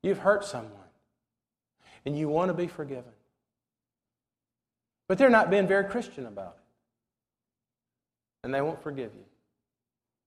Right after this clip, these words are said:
Man, that's lonely. Loneliness is when you won't forgive. And you live up there in your mind. And it, the whole world's going around. But you know what? That person right there, I tell you what, I do not like that person.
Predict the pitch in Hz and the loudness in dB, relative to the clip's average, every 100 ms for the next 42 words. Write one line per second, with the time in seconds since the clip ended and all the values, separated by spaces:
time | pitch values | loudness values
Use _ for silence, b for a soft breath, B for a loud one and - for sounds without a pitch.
0 | _ _ _ _ _ _ _ _ _ _ | _ _ _ _ _ _ _ _ _ _
1 | _ _ - 180 139 120 175 180 139 127 | _ _ -2 0 0 0 0 0 -6 -6
2 | 127 123 123 _ _ _ _ _ _ _ | -8 -12 -18 _ _ _ _ _ _ _
3 | _ _ _ _ _ _ _ _ _ _ | _ _ _ _ _ _ _ _ _ _
4 | _ _ _ _ _ _ _ _ _ _ | _ _ _ _ _ _ _ _ _ _
5 | _ _ _ _ _ _ _ - 151 220 | _ _ _ _ _ _ _ 6 10 12
6 | 202 160 135 - - 151 151 170 175 175 | 10 8 4 0 0 -2 0 2 2 2
7 | 202 254 - 107 107 101 - _ _ _ | 2 0 -6 -6 -6 -8 -14 _ _ _
8 | _ _ _ _ _ _ _ _ _ _ | _ _ _ _ _ _ _ _ _ _
9 | _ - 143 165 180 170 170 147 165 151 | _ -6 0 4 4 6 4 2 2 2
10 | 151 147 143 139 117 123 147 175 170 165 | 0 -2 -2 -2 -2 -2 -2 2 6 10
11 | 226 226 220 180 143 165 147 127 123 196 | 10 10 8 6 4 2 2 0 -2 2
12 | 196 190 175 120 180 - - 214 - 170 | 4 6 4 6 6 6 4 -2 -2 -4
13 | 185 185 170 196 156 127 139 - 143 127 | -2 -4 -4 -6 -2 -2 -2 -2 -2 -2
14 | 110 135 127 113 110 104 110 131 - 104 | -2 -2 -2 -4 -4 -4 -4 -4 -4 -12
15 | - 101 101 110 | -14 -18 -16 -16